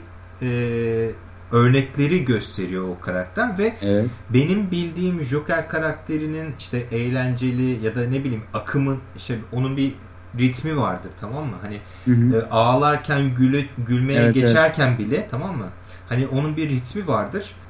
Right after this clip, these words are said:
Speaker 1: O ritmi koparta koparta giden bir Joker var mesela Leto'da, tamam mı? Durduk yere güldüğünde ulan bu karakter şimdi niye güldü ki diye, e, kafanda soru işaretleri çıkartıyor.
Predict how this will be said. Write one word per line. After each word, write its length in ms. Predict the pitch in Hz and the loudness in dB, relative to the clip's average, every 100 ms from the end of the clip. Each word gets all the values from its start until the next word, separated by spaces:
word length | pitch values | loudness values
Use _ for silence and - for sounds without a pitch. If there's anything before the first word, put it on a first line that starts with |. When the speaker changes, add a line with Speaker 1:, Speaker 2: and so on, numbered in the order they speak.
| - - | -14 0
Speaker 1:
O 240 | 190 165 | 2 2
ritmi 500 | 156 180 196 220 262 - | 0 -4 0 2 2 0
koparta 480 | - 160 196 202 254 | -2 0 2 0 0
koparta 520 | - 190 147 156 - | -2 0 0 0 -2
giden 400 | 98 101 110 104 | -6 -4 -2 -2
bir 40 | 98 | -4
Joker 400 | 104 95 104 95 | -6 -4 -4 -2
var 180 | 92 90 | -4 -6
mesela 340 | 87 101 95 98 | -6 -6 -6 -6
Leto'da, 340 | 101 98 90 87 | -6 -6 -8 -6
tamam 260 | 123 180 | -4 -2
mı? 80 | 127 90 | -4 -4
Durduk 400 | 143 170 214 - | -2 -2 -4 -4
yere 180 | 170 165 | -4 -2
güldüğünde 680 | 127 127 139 151 160 156 160 | 2 4 4 0 -6 -4 -4
ulan 360 | 147 156 143 - | 0 0 0 -4
bu 180 | 127 123 | -10 -4
karakter 420 | 143 139 131 147 135 - - - - 123 110 104 | 0 0 0 -4 -4 -10 -20 -18 -8 -6 -6 -8
şimdi 340 | - 127 123 | -6 -2 0
niye 180 | 123 139 | 0 0
güldü 380 | 131 139 139 175 | 0 0 0 -4
ki 240 | - 123 | -4 -2
diye, 180 | 110 107 98 - - - - | -2 -6 -6 -14 -20 -16 -10
e, 60 | 107 101 98 95 95 - - - | -8 -8 -8 -10 -12 -16 -14 -4
kafanda 420 | 120 135 135 147 | -2 0 -2 -2
soru 240 | - 139 | -2 -2
işaretleri 600 | 139 139 131 127 139 151 | 0 0 0 0 -2 -2
çıkartıyor. 500 | - - 85 - 82 | -4 -8 -8 -8 -14